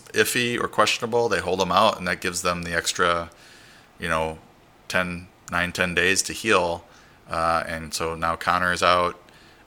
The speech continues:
Uh, we don't know if he'll be back in a week. Um, Samuels isn't bad. He's not, he's just not a,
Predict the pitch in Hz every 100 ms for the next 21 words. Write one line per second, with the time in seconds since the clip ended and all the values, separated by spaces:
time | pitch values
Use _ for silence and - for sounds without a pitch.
0 | - 78 76 78 80 82 82 80 - 85
1 | 82 80 80 82 - - - - - 80
2 | 78 82 - - - - - - - -
3 | 76 76 76 76 71 - _ _ - 92
4 | 95 87 90 85 73 78 78 82 85 87
5 | 85 87 80 - - 87 85 80 87 80
6 | 78